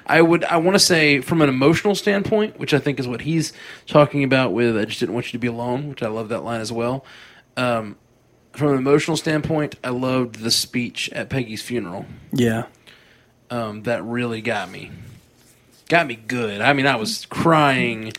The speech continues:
Speaker 2: Like
Speaker 1: in
Speaker 2: a
Speaker 1: the first
Speaker 2: little
Speaker 1: few minutes of this movie. It was
Speaker 2: baby.
Speaker 1: great. Um, but also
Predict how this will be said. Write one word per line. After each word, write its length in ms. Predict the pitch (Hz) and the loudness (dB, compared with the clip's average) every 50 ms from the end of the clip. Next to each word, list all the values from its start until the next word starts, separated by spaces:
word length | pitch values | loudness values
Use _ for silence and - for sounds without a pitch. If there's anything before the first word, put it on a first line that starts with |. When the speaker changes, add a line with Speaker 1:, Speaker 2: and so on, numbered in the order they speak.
| - - | -8 -2
Speaker 2:
Like 180 | - 117 127 123 | 0 0 0 2
Speaker 1:
in 80 | 131 135 | 2 2
Speaker 2:
a 60 | 135 | 2
Speaker 1:
the 80 | 127 | 2
first 100 | 117 131 135 143 147 147 143 | 2 6 8 10 10 10 10
Speaker 2:
little 180 | 143 139 143 139 | 10 10 8 8
Speaker 1:
few 60 | 131 | 6
minutes 280 | 131 131 131 123 123 - | 4 2 2 2 2 2
of 60 | 131 | 2
this 120 | 131 135 139 | 2 4 4
movie. 160 | 135 127 117 | 4 2 2
It 40 | 107 | 2
was 100 | 104 107 | 0 -2
Speaker 2:
baby. 80 | 113 117 | -4 -2
Speaker 1:
great. 400 | 131 131 139 139 120 107 98 - _ - - - - - - - - | -2 0 2 2 0 0 -4 -10 _ -20 -20 -20 -20 -20 -20 -12 -4
Um, 440 | - 139 139 131 123 120 90 76 110 120 | 0 2 2 2 2 0 -4 -6 -2 2
but 160 | 131 139 139 | 4 6 6
also 640 | 143 156 156 - - 151 135 127 120 120 113 113 | 6 6 4 4 4 4 4 4 2 0 -2 -4